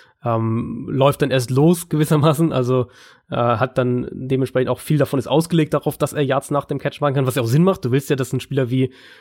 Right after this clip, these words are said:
wie Dalvin Cook den Ball, ähm, bekommt und dann Raum hat, um zu arbeiten. Die Saints haben extrem gute Cover, Linebacker-Cover-Safeties.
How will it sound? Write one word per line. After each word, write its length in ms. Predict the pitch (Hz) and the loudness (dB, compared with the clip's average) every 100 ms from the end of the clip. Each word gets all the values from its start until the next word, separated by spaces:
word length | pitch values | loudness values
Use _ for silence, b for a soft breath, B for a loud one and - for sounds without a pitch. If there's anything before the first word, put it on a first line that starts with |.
| B B | B B
wie 160 | 135 123 | -4 0
Dalvin 260 | 131 123 123 | 2 2 0
Cook 140 | 131 | 0
den 140 | 135 123 | 0 2
Ball, 400 | 123 123 117 - | 2 2 -2 -4
ähm, 380 | 127 120 120 117 | -2 0 -2 -4
bekommt 340 | 123 135 131 | -4 -4 -4
und 160 | 127 120 | -4 -2
dann 140 | 120 | -2
Raum 300 | 110 113 131 | 0 0 2
hat, 120 | 135 | 0
um 100 | 127 | -2
zu 120 | - 120 | -6 -2
arbeiten. 500 | 127 151 151 170 170 B B B B B B _ _ _ _ _ | 0 0 0 -2 -2 B B B B B B _ _ _ _ _
Die 200 | - 139 | -4 -2
Saints 320 | 156 175 - | 2 2 4
haben 140 | 156 | 0
extrem 420 | 147 - - 139 135 | 0 -4 -2 0 0
gute 440 | 143 135 127 123 _ _ _ _ | 0 2 0 -2 _ _ _ _
Cover, 580 | - - 123 123 120 110 - _ _ _ | -6 -2 2 2 2 0 -8 _ _ _
Linebacker-Cover-Safeties. 1400 | - 131 143 139 139 - 120 113 - 131 127 120 98 - | -4 0 2 2 -2 -2 -2 -4 0 0 0 -4 -6 -10